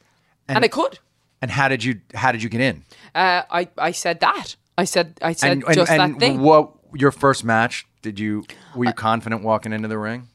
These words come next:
Speaker 2: I was, uh, probably a nervous wreck, and I was tagging, and I remember just always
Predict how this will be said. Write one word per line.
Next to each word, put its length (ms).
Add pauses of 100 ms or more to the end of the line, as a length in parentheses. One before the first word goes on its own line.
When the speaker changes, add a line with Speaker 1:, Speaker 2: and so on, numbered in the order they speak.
Speaker 2:
I 180
was, 380 (120)
uh, 680
probably 400
a 40
nervous 420
wreck, 340
and 140
I 80
was 200
tagging, 600
and 120
I 80
remember 440
just 240
always 260